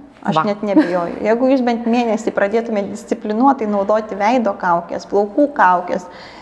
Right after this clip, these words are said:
Speaker 1: em, tiesiog elementarius kremus, jau po mėnesio jūs pajustumėte
Speaker 2: Labai
Speaker 1: pirmus
Speaker 2: drąsus
Speaker 1: rezultatus. Taip.
Speaker 2: pareiškimas.
Speaker 1: O teigiami rezultatai dažniausiai tampa pagrindinė motyvacinė priemonė.
Speaker 2: Mhm.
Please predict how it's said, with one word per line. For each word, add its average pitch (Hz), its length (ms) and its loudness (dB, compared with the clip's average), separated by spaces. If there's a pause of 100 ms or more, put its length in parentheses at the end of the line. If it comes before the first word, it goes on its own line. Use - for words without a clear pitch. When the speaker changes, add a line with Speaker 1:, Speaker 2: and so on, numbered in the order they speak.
(200)
Speaker 1:
em, 202 560 -2
tiesiog 247 500 0
elementarius 226 720 2
kremus, 247 540 2 (480)
jau 269 180 8
po 277 100 -2
mėnesio 269 460 2
jūs 214 80 -4
pajustumėte 220 480 -2
Speaker 2:
Labai 220 220 2
Speaker 1:
pirmus 220 160 2
Speaker 2:
drąsus 214 240 2
Speaker 1:
rezultatus. 233 500 2
Taip. 214 300 2
Speaker 2:
pareiškimas. 302 640 0 (240)
Speaker 1:
O 240 80 6 (300)
teigiami 269 420 4
rezultatai 233 640 2
dažniausiai 226 480 0
tampa 240 240 -2
pagrindinė 233 720 2
motyvacinė 208 640 -4
priemonė. 202 480 -2
Speaker 2:
Mhm. 226 320 -4